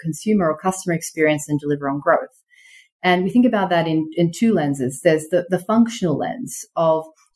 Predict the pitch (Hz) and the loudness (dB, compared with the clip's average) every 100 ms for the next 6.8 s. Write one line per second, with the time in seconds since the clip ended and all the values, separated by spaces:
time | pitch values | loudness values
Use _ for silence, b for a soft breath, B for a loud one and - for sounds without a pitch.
0 | - 180 170 170 165 165 208 208 202 185 | -6 2 2 2 -2 -2 0 0 0 0
1 | 175 170 170 156 156 151 147 143 135 - | 0 0 0 0 0 0 0 0 -2 -2
2 | 147 147 151 175 180 180 - 165 160 156 | 0 0 0 2 2 0 -2 0 0 0
3 | 156 147 B B _ - 208 254 254 196 | 0 0 B B _ -6 0 2 2 0
4 | 185 190 185 170 160 151 147 147 185 180 | -4 -4 -2 0 0 0 -2 2 2 2
5 | 180 160 156 156 151 147 147 151 151 143 | 0 -2 -2 -2 -2 2 2 2 0 -2
6 | 151 143 151 143 139 139 120 120 | -4 -4 2 0 2 0 0 -2